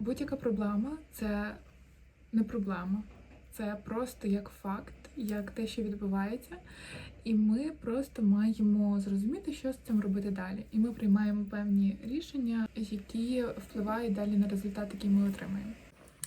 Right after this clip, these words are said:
Все там допилососили, я надіюся, на цьому закінчились голосні звуки. Або ні.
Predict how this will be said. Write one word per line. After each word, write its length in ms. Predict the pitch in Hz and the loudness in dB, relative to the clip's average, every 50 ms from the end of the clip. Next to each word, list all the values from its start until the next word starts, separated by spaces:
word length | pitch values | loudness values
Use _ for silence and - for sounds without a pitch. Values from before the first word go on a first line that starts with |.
| - _ - - - - - _ | -12 _ -18 -20 -20 -20 -20 _
Все 160 | - - 247 | -10 -8 -6
там 180 | 196 214 220 214 | -2 0 0 0
допилососили, 800 | 214 - - 220 220 208 - - 262 254 - 247 226 220 226 | 0 -2 -6 -8 -10 -8 -6 -6 -8 -6 -6 -4 -4 -2 0
я 140 | 220 214 214 | 2 2 2
надіюся, 600 | 208 214 202 202 214 214 220 220 208 - - - | 4 2 2 0 0 -2 -4 -6 -8 -10 -6 -2
на 160 | 226 220 214 226 233 233 | 0 0 0 -2 -4 -6
цьому 480 | 240 220 208 208 208 208 208 208 214 220 - - - - - - - - - - - - | -4 0 0 2 2 2 2 0 0 -2 -4 -10 -20 -20 -20 -20 -20 -20 -20 -20 -10 -8
закінчились 600 | 233 220 - 214 196 - 226 214 208 208 208 - - - _ - - _ _ _ _ _ _ _ _ _ _ _ | -6 -2 0 0 0 0 -2 -6 -6 -6 -8 -10 -16 -20 _ -20 -20 _ _ _ _ _ _ _ _ _ _ _
голосні 640 | - 220 196 214 233 226 226 226 - 233 226 226 | -2 0 0 0 -2 -4 -8 -10 -6 -4 -4 -4
звуки. 420 | 220 - - 240 233 - - 247 247 - - - - - - - - - - - _ - _ _ _ _ _ _ _ - - - - _ _ _ _ _ _ _ - _ _ _ | -4 -6 -10 -12 -14 -12 -14 -16 -16 -16 -18 -20 -20 -20 -20 -20 -20 -20 -20 -20 _ -20 _ _ _ _ _ _ _ -20 -20 -20 -20 _ _ _ _ _ _ _ -20 _ _ _
Або 140 | - 220 220 | -4 -2 0
ні. 160 | 214 208 208 | 0 0 0